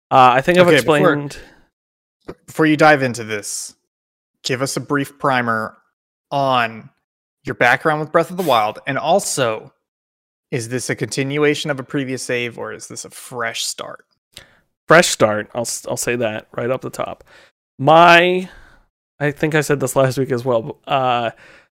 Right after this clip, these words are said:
Speaker 1: my Breath of the Wild. Hey, I want, I see save data in the chat. I won't talk smack about Psychonauts. I, I'm enjoying it.
Speaker 2: You missed
Speaker 1: But
Speaker 2: it. He was, he did
Speaker 1: not
Speaker 2: it all
Speaker 1: bad.
Speaker 2: at the beginning before you joined.
Speaker 1: Yeah, yeah.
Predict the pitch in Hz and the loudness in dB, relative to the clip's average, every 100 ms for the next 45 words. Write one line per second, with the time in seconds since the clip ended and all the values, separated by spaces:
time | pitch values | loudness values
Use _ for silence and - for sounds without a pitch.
0 | _ - 131 147 156 160 165 165 165 - | _ -4 4 8 8 6 4 2 -2 -12
1 | _ _ _ _ _ 160 160 180 170 147 | _ _ _ _ _ 4 4 4 4 6
2 | 135 135 131 123 123 135 - _ _ _ | 6 6 2 0 -2 -8 -18 _ _ _
3 | - 175 143 160 226 - _ - 143 143 | -2 2 4 4 2 -4 _ -12 -6 -4
4 | - 139 139 117 113 110 110 117 - 95 | -4 -4 -2 -4 -4 -8 -10 -10 -10 -8
5 | - 143 208 - 190 - 165 147 135 135 | 0 2 2 4 4 4 2 0 0 -2
6 | 117 135 120 110 92 - - _ - - | 0 -2 -2 -10 -12 -20 -20 _ -14 -12
7 | 123 147 160 139 120 - - _ _ _ | -8 -2 2 0 0 -16 -20 _ _ _
8 | _ - 123 135 120 117 113 127 147 151 | _ -16 -6 -2 0 -2 -6 -4 -4 -4
9 | - 175 202 190 170 156 151 131 123 110 | -2 2 4 6 6 4 2 -2 -4 -4
10 | 110 110 107 113 139 131 110 104 | -8 -10 -6 0 0 0 -4 -8